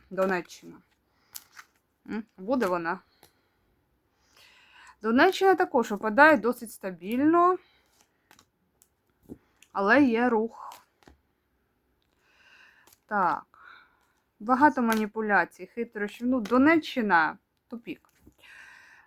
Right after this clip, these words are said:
До, до якогось моменту буде. Ось мені постійно випадає там наступ в якихось межах. Ось. В якихось межах. Дніпропетровщина буде окупація на мом-,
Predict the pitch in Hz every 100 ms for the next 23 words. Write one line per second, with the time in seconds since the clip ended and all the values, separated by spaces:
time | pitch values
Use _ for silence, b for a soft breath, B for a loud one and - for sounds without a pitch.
0 | - 185 285 302 - 202 254 285 285 302
1 | 302 262 254 269 269 233 294 196 165 190
2 | 240 294 403 302 311 311 277 226 208 262
3 | 233 220 202 - 240 339 - 226 - 180
4 | 269 269 247 202 165 - 147 - _ _
5 | _ _ _ _ _ _ _ _ _ 190
6 | - - - _ _ _ _ _ _ _
7 | - - - _ - _ _ _ _ _
8 | _ _ 302 294 269 185 143 - _ _
9 | _ _ b b b b b b b b
10 | _ _ _ _ _ 208 262 294 285 294
11 | 269 202 - 196 190 180 214 349 277 190
12 | 185 - 240 240 202 196 170 - 220 247
13 | 233 208 202 202 - 180